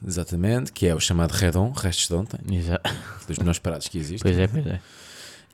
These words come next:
Speaker 1: E queria falar aqui sobre, hum, uma retrospectiva, não é? Porque este é o último episódio do
Speaker 2: Deste
Speaker 1: ano.
Speaker 2: ano. Pois é.
Speaker 1: De dois mil e vinte e dois. Temos aqui um momento pouco usual, talvez até estreia,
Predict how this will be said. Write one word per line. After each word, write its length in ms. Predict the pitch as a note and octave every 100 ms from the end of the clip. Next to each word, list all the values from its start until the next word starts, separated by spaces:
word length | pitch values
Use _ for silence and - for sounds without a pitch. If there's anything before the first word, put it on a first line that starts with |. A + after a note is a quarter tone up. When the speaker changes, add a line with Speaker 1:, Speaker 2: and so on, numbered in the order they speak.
| -
Speaker 1:
E 400 | C#3 C#3 C#3 C3
queria 220 | C#3 C#3
falar 280 | - B2+ A#2+
aqui 540 | A#2 - A#2 B2 B2+
sobre, 680 | A#2+ - A#2+ A2 A2 A2+ A2 G#2+ G#2
hum, 540 | G2 F2+ E2 C#2+ C2 A#1 - _ _ _ - - _ _ -
uma 120 | F#2
retrospectiva, 760 | G#2 G2 F2+ - - F2+ E2+ C#2+ _
não 120 | E2+
é? 140 | E2+ G2 _ _
Porque 300 | F#2+ F2 - -
este 220 | G2+ -
é 40 |
o 40 | G#2
último 280 | A2+ A2 A2
episódio 560 | G#2+ F#2 G2 F#2 A2+ -
do 120 | -
Speaker 2:
Deste 180 | B2+ G#2
Speaker 1:
ano. 140 | F#2
Speaker 2:
ano. 140 | E2+ - _
Pois 220 | B2+ D3+
é. 140 | C3 F#2 - - _ -
Speaker 1:
De 180 | F2 F2
dois 140 | F2+
mil 120 | G2
e 40 | G2+
vinte 180 | F#2+ A#2
e 40 |
dois. 320 | G2+ F2 - - _ - - - - - _ _
Temos 220 | G#2 F#2+
aqui 380 | G2 - G2 F#2
um 60 |
momento 760 | F#2 F#2 F#2 E2+ - F#2 F2 D2+
pouco 240 | - F#2+ F#2+
usual, 320 | D#2 F2+ G#2
talvez 520 | A2 - A#2 A#2 C3
até 220 | B2 -
estreia, 500 | G2+ - E2 D#2+ G#2